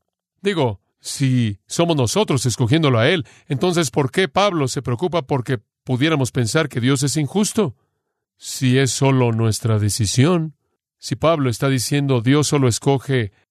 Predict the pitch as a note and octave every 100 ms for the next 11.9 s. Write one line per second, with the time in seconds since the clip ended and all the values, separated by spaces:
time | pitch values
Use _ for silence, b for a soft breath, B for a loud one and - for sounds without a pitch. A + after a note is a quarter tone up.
0 | _ _ - A#2+ D#3+ E3 D3+ C#3+ - C3+
1 | A#2+ A2 - C3+ C3 B2 A#2 C3+ b b
2 | b b B3+ D3 C#3 F3 B2 C3 D3 A#2+
3 | A#2 C#3+ C3 A#3+ A3 - G#2 - _ _
4 | C#3 G#3+ F#3+ A#2+ A2 G#2+ D#3+ C#3+ B2 A#2
5 | A#2 D#3 C#3 G#2+ - C3+ B2 G#2 A2+ G3
6 | D#3 b b b b b - D#3+ C#3+ A3
7 | G#3 C3+ C3+ C3+ B2 C3 D#3 D#3+ C3 A#2
8 | C#3+ C3+ - F#3+ - B2 B2+ b b b
9 | - - C3+ E3 C#3 D#3+ D3+ C#3 A2+ E3+
10 | F3+ - B2+ B2 - _ - C#3 - C#3
11 | B2+ B2 - C#3+ A#2 A2+ C#3+ G3